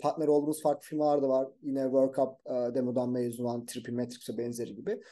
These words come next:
e, farklı partner firmalar da aslında dirsek temasında, e, süreçlerimizi daha da geliştiriyoruz.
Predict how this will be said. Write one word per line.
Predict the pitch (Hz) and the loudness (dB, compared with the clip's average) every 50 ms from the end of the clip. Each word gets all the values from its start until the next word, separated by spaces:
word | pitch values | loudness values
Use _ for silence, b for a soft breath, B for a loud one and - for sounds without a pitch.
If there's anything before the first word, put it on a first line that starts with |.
| B B B | B B B
e, | - 151 151 147 | 0 2 2 4
farklı | - 170 165 - - - | 6 6 6 6 4 0
partner | 165 151 - 151 147 143 143 | 0 0 0 2 0 0 0
firmalar | - 156 151 131 117 120 117 | 0 -2 0 0 0 0 0
da | 117 | 0
aslında | 120 120 - - 175 185 185 180 - - 147 | -2 -4 -4 -2 0 0 0 0 -4 0 2
dirsek | 156 151 151 - 165 139 - | 2 2 4 2 -2 -2 -2
temasında, | 143 127 120 117 110 113 - - 139 151 175 202 214 208 B B B B B B B _ | -4 -4 -2 -2 -2 -4 -4 -6 -4 0 0 0 0 0 B B B B B B B _
e, | 151 147 143 139 143 | 0 2 2 4 2
süreçlerimizi | - - 180 165 143 - - 127 135 139 143 165 175 | 2 4 6 4 4 4 0 -4 -4 -4 -6 0 6
daha | 202 180 170 160 | 8 8 8 8
da | 151 | 6
geliştiriyoruz. | 117 120 110 110 - - - - 139 147 - 233 220 - | 4 0 -2 -4 -10 -14 -10 -8 -6 -6 -6 -6 -10 -12